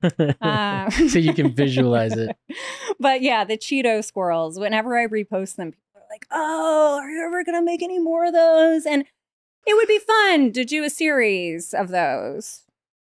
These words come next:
Speaker 1: But maybe you feel like you've already got it
Speaker 2: But,
Speaker 1: done.
Speaker 2: like,
Speaker 1: You already went there.
Speaker 2: am I gonna, I mean, you know, if, if, like, you know, so much of what I do is, like, based on things, what I find.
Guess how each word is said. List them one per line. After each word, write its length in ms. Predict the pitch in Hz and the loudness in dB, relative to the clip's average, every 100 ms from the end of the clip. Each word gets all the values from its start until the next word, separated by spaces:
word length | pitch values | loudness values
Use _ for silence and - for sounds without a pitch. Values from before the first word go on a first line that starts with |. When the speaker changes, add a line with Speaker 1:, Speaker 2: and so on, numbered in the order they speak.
| - | -2
Speaker 1:
But 180 | 180 160 | 0 2
maybe 200 | 160 147 | 0 0
you 120 | 139 | -2
feel 180 | - 143 | 0 2
like 180 | 127 | 2
you've 140 | 127 120 | 0 0
already 280 | 120 117 113 | 2 2 0
got 220 | 113 107 | -2 0
it 60 | |
Speaker 2:
But, 200 | 233 302 | 0 2
Speaker 1:
done. 80 | - | 2
Speaker 2:
like, 340 | 302 285 269 254 _ _ _ _ _ | 2 2 0 -4 _ _ _ _ _
Speaker 1:
You 140 | 143 147 | 0 2
already 160 | 151 | 4
went 240 | 147 147 135 | 4 2 2
there. 120 | 254 | 2
Speaker 2:
am 120 | 392 | 2
I 120 | 349 | 0
gonna, 600 | 311 311 294 285 277 277 - | 2 2 2 2 2 0 0
I 80 | 311 | 0
mean, 240 | 320 320 | 2 2
you 100 | 330 | 2
know, 480 | 339 302 302 294 294 277 | 2 0 -2 -2 -2 0
if, 180 | 262 _ _ | -2 _ _
if, 300 | 294 277 254 _ _ _ _ _ _ _ _ _ _ _ - | -2 -2 -2 _ _ _ _ _ _ _ _ _ _ _ -8
like, 240 | 294 285 269 | -2 -2 0
you 100 | 254 | -2
know, 100 | 202 | -2
so 160 | - | -2
much 220 | 202 185 | -4 -4
of 160 | 196 165 | -6 -8
what 200 | 175 180 | -4 -2
I 100 | 175 | -2
do 240 | 165 165 160 | -4 -8 -8
is, 140 | 160 | -8
like, 160 | 160 160 | -10 -8
based 260 | 156 156 | -10 -10
on 180 | 175 165 | -12 -10
things, 340 | 170 165 160 - | -8 -8 -10 -12
what 240 | 196 170 | -4 -2
I 80 | 160 | -2
find. 640 | 156 139 151 175 190 220 | -4 -8 -6 -6 -8 -10